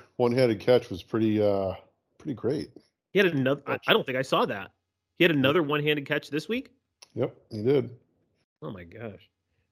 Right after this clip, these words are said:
Speaker 2: Okay. All right. Mine's the Jakeem Grant punt return. Uh,
Speaker 1: Yeah,
Speaker 2: it was
Speaker 1: so
Speaker 2: very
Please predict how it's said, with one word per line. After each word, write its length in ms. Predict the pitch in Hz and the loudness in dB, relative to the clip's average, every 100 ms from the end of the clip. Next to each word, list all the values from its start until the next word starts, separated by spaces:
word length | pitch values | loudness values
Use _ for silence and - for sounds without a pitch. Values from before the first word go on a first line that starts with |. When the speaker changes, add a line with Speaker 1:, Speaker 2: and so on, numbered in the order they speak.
| - | -4
Speaker 2:
Okay. 320 | 151 190 240 - _ _ _ _ _ _ - | -2 2 2 0 _ _ _ _ _ _ -2
All 80 | |
right. 180 | 180 214 - - | -2 -2 -8 2
Mine's 320 | 135 170 143 | 4 4 4
the 100 | 151 | 2
Jakeem 440 | 135 139 160 160 | 2 -2 2 2
Grant 460 | 135 131 143 190 - - - | 4 6 6 6 2 -14 0
punt 200 | 143 151 | 2 2
return. 400 | 170 202 202 247 - _ _ _ _ _ _ - | 2 2 2 0 -8 _ _ _ _ _ _ -4
Uh, 120 | 120 | -2
Speaker 1:
Yeah, 80 | 98 | 0
Speaker 2:
it 40 | 139 | 0
was 120 | 123 | 2
Speaker 1:
so 40 | |
Speaker 2:
very 280 | 139 160 139 | 6 6 4